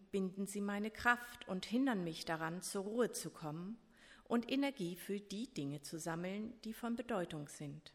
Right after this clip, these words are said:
Ich muss selbst wissen, ob mir das wert ist.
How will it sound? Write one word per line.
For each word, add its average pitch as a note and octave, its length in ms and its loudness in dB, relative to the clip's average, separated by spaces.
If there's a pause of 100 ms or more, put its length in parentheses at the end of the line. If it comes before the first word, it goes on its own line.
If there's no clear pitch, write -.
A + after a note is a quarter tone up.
(1120)
Ich - 180 -2
muss A3 200 2
selbst C#4+ 440 0
wissen, C#4+ 300 2 (560)
ob E3+ 240 -2
mir F#3 180 0
das - 600 -2
wert A3 320 0
ist. - 420 -14